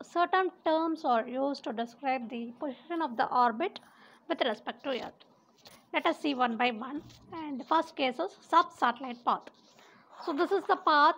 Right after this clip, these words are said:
traced out on the Earth's surface directly below the satellite. Apogee is the point, uh, farthest from the Earth. So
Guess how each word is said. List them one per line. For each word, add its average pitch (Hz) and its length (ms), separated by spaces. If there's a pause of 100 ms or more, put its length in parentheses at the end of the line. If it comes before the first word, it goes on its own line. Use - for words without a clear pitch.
(140)
traced 294 340
out 320 240
on 254 160
the - 120
Earth's 277 280
surface 302 560
directly 269 560
below 240 360
the 285 120
satellite. - 640 (760)
Apogee 302 640
is 285 200
the 254 120
point, 285 640 (140)
uh, - 120 (120)
farthest 302 560
from 240 260
the - 100 (120)
Earth. 247 280 (440)
So 285 460